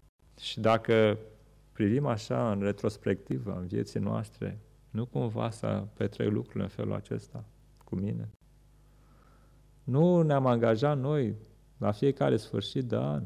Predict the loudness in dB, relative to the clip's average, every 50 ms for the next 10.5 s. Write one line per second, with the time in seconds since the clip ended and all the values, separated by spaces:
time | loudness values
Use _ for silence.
0 | -8 -12 -16 -20 _ _ _ _ _ _ _ _ _ _ _ _ _ _ _ _
1 | _ _ _ -14 _ -4 -2 -2 -2 -2 -4 -4 -4 -4 -6 -6 -6 -6 -6 -6
2 | -6 -4 -4 -4 -6 -6 -8 -8 -6 -6 -6 -4 -2 -2 -2 -2 -2 -4 -6 -8
3 | -8 -8 -8 -8 -10 -12 -16 -20 -20 _ -20 -20 -20 -20 -20 -20 -20 _ _ -12
4 | -8 -8 -6 -6 -8 -8 -6 -4 -4 -4 -2 -4 -4 -4 -4 -6 -6 -6 -4 -4
5 | -4 -4 -8 -12 -18 -20 -20 -20 -20 _ _ -20 -20 -20 -20 _ _ -20 _ _
6 | _ -20 -20 -20 -20 -20 -20 -20 -20 -20 -20 -20 -20 -20 -20 -20 -20 -20 -20 -10
7 | -4 0 4 6 6 8 8 8 8 8 6 2 -4 -14 -20 -20 -18 -12 -4 -2
8 | 0 0 2 2 2 2 4 4 6 6 8 8 8 8 8 4 0 -10 -20 -20
9 | -20 -20 -20 -20 -20 _ -20 -20 -20 _ _ 2 4 4 4 2 0 0 0 0
10 | 2 2 2 0 -2 -2 -6 -12 -18